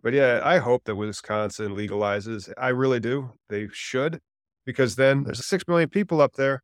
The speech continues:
And then it's much closer to, much easier to get clients in Wisconsin, I bet, than New Mexico and New Jersey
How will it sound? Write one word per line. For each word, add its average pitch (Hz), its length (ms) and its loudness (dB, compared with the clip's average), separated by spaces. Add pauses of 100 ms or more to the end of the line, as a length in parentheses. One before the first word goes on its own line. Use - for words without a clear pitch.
And 127 100 0
then 147 80 4
it's - 160 -2
much 156 280 2
closer 170 400 2
to, 127 120 -2
much 139 280 -2
easier 165 220 -2
to 151 60 -4
get 139 200 -6
clients 139 520 -2
in 123 120 -6 (120)
Wisconsin, 127 580 -2
I 104 100 -2
bet, 104 280 -2
than 101 260 -4 (400)
New 123 160 -2
Mexico 123 540 -2
and 110 80 -2
New 107 120 -4
Jersey 95 380 -6